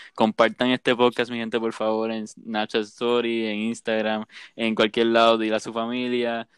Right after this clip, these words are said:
a su perro que lo escuche o déjaselo ahí sonando. Eh, cuando estén en su casa aburridos, eh, cuando necesiten este mensaje de motivación, recuérdense de este podcast y vayan a escuchar esa parte, yo creo que era de veintiocho minutos en adelante,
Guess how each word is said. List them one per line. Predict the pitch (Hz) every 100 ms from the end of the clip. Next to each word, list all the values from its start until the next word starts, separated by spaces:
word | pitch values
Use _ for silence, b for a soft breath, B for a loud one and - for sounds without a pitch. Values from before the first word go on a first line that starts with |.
| _
a | 113
su | 110 107
perro | 113 113 123 110
que | 113
lo |
escuche | 107 - 120 120 - 110 107
o | 98
déjaselo | 98 113 107 113
ahí | 113 113
sonando. | 110 110 120 117 113 113 110 B B B
Eh, | - 110 107 104 104 101 98
cuando | 101 107
estén | 101 - 113
en | 123 123 120 120
su | - 110
casa | 107 110 110
aburridos, | 110 104 107 113 113 113 113 113 _ _ _ -
eh, | 113 107 104
cuando | 104 101 98
necesiten | 101 110 117
este | 120 - 123 123
mensaje | 120 110 117 113
de | 120
motivación, | 117 110 104 101 110 107 110 107
recuérdense | 104 101 104 110 127
de | 117 107
este | 110 120
podcast | 107 107 110 - 104 -
y | 104
vayan | 92 92 95
a | 101
escuchar | 107 - 101
esa | 98 101
parte, | 101 98 -
yo | 95
creo | 95 98
que |
era | 101 101
de | 98
veintiocho | 98 95 95 92 92 -
minutos | 101 98 98 101 104
en | 101
adelante, | 101 104 104 107 107 107 98